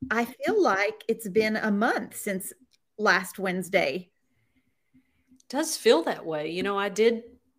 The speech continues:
Speaker 2: I did end up with covid. <laughs> When we were talking last week, you were like, "You need to take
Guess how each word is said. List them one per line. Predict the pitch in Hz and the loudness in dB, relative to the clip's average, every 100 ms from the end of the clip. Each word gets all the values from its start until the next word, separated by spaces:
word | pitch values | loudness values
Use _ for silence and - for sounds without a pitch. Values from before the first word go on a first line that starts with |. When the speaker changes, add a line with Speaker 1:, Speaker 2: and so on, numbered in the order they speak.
| _ _ _ _ | _ _ _ _
Speaker 2:
I | 185 | -4
did | 175 226 226 | 4 4 4
end | 233 247 | 0 0
up | 247 | 0
with | 262 254 | -4 -4
covid. | - 302 330 160 - - | 0 0 0 -4 -6 -4
<laughs> | 262 - - - - - 466 440 392 330 - 440 - - - | -2 -2 -6 -14 -16 8 10 10 8 6 2 -6 -6 -10 -4
When | 247 247 | -2 0
we | 262 | 0
were | 277 285 | 0 0
talking | 330 370 370 202 | 2 2 2 2
last | 196 185 - 226 | 2 2 -2 0
week, | 214 214 240 | 0 0 -4
you | |
were | 240 | -2
like, | 214 254 | -2 2
"You | 392 | 2
need | 381 277 | 2 0
to | |
take | 233 220 | -2 -4